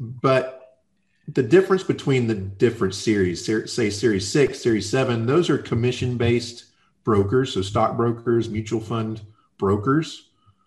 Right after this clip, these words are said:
And then the Series sixty-five is a more or less a fee-based advisor.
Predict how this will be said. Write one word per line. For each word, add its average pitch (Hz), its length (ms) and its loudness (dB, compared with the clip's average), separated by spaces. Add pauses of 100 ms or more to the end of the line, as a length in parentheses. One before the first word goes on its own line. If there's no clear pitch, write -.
(460)
And 110 120 -2
then 117 140 0
the 110 80 -2
Series 127 480 0
sixty-five 107 920 0
is 87 120 -2
a 90 100 -8 (480)
more 110 220 0
or 107 60 2
less 107 220 -2
a 98 80 -8
fee-based 95 640 -2
advisor. 85 840 -8